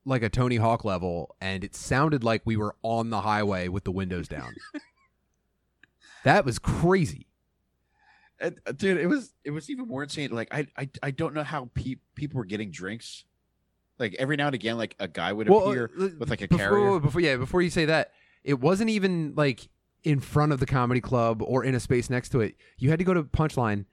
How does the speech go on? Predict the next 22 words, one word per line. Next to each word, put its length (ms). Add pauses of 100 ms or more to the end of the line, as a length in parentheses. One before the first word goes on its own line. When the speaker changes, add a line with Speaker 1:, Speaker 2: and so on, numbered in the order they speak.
(340)
Speaker 1:
They 120
check 220
your 80
temperature. 400
They 80
give 140
you, 80
like, 80
a 60
wrist 200
strap, 320
and 80
then 120
you 60
had 60
to 60
walk 380
a 40
block 400
away 540 (300)
<laughs> 320
to 520